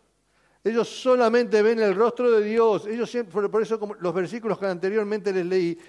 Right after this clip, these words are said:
están pendientes de Dios. Ellos están adorando a Dios. Ellos saben quién es su Señor, saben quién es su Creador. Y adoran solamente a Dios. Mire, Hebreos, para que no nos quede dudas también,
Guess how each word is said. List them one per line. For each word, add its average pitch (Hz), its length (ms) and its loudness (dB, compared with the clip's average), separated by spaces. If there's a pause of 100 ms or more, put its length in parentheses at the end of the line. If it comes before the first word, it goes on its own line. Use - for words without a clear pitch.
(100)
están 233 400 0
pendientes 214 640 0
de 185 160 4
Dios. 202 600 -4 (240)
Ellos 226 320 0
están 240 420 2
adorando 220 600 2
a 185 40 2
Dios. 208 640 -2 (880)
Ellos 220 280 2
saben 254 440 4
quién 240 220 -4
es 220 120 0
su 196 100 -10
Señor, 190 720 -4 (260)
saben 240 420 0
quién 233 200 -6
es 220 160 -2
su 214 140 -8
Creador. 175 840 0 (1400)
Y 175 100 0
adoran 208 420 4
solamente 196 600 0
a 175 80 0
Dios. 175 320 0 (240)
Mire, 208 240 2
Hebreos, 202 580 4 (160)
para 160 220 0
que 151 100 -8
no 208 120 -2
nos 185 100 -2
quede 190 440 2
dudas 170 440 0
también, 170 640 -4